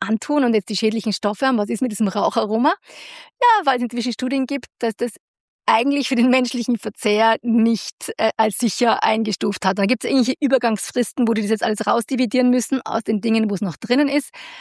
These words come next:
Aber grundsätzlich ist Raucharoma scheinbar auch keine Wahnsinnsidee. Also, die kurze Antwort ist, das ist in der Stufe von achtzig zwanzig und verarbeitetem Fleisch. Ja, der Räucherlachs, äh, sag ich jetzt einmal,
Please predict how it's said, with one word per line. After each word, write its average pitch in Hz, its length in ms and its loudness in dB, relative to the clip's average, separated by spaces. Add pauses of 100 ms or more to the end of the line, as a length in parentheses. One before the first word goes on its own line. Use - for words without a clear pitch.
(280)
Aber 240 240 0
grundsätzlich 240 540 0
ist - 180 -6
Raucharoma 208 560 0
scheinbar 190 340 -2
auch - 200 -4
keine 190 260 -2
Wahnsinnsidee. - 680 -4 (560)
Also, 240 300 -4 (160)
die 254 160 -4
kurze 320 360 2
Antwort 254 340 2
ist, 330 260 0 (260)
das 254 200 2
ist 285 200 -2
in 247 120 0
der 240 80 2
Stufe 269 320 0
von 240 180 -2
achtzig - 460 -4
zwanzig 247 520 -2
und 233 140 -2
verarbeitetem 208 580 0
Fleisch. 214 520 0 (440)
Ja, 226 260 4 (120)
der 240 200 0
Räucherlachs, 226 840 0 (340)
äh, 104 280 -8
sag 233 260 -2
ich - 120 -4
jetzt 240 180 0
einmal, 214 380 2